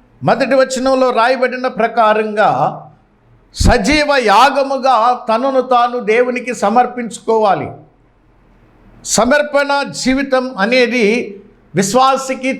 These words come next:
చాలా ముఖ్యమైనది. ప్రియులారా, మనలను రక్షించినటువంటి మన ప్రభువుకి మన జీవితాలను సజీవ యాగముగా సమర్పించుకొనుట అనేది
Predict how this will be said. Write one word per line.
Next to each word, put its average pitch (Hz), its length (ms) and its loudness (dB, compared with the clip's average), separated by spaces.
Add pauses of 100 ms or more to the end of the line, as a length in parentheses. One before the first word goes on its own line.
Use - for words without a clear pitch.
చాలా 254 360 4
ముఖ్యమైనది. 254 840 -4
ప్రియులారా, 160 600 0 (680)
మనలను 285 540 2
రక్షించినటువంటి 262 1120 0
మన 247 240 2
ప్రభువుకి 254 920 -2 (520)
మన 240 220 2
జీవితాలను 262 920 0
సజీవ 214 460 0
యాగముగా 262 720 0 (240)
సమర్పించుకొనుట 247 1000 -2
అనేది 202 720 -2